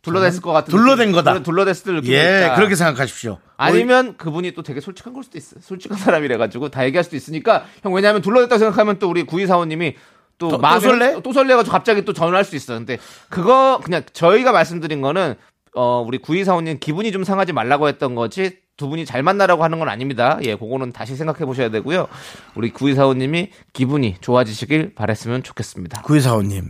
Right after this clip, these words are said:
Speaker 1: 예.
Speaker 2: 근데 전 남친한테 설레는 건 반칙입니다.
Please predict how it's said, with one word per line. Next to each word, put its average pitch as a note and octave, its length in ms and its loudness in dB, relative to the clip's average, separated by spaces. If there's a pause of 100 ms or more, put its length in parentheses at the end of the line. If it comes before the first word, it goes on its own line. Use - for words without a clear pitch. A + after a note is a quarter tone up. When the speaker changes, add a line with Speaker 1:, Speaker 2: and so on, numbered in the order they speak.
Speaker 1:
예. C3 60 -10 (500)
Speaker 2:
근데 A2 160 -8
전 A#2 140 -2
남친한테 B2+ 480 0
설레는 B2+ 400 0
건 C3 140 -2
반칙입니다. F#2 720 -10